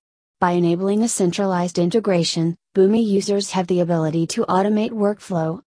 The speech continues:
the master data hub, A P I management and design,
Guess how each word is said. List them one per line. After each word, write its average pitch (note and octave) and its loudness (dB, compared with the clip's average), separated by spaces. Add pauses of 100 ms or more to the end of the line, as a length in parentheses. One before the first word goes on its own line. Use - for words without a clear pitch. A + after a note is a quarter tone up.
(140)
the F#3+ 2
master F3+ 0
data F#3+ 2
hub, E3+ 0 (200)
A G3+ 0
P A3 -2
I F3+ 0
management G3 0
and F#3 0
design, E3 -2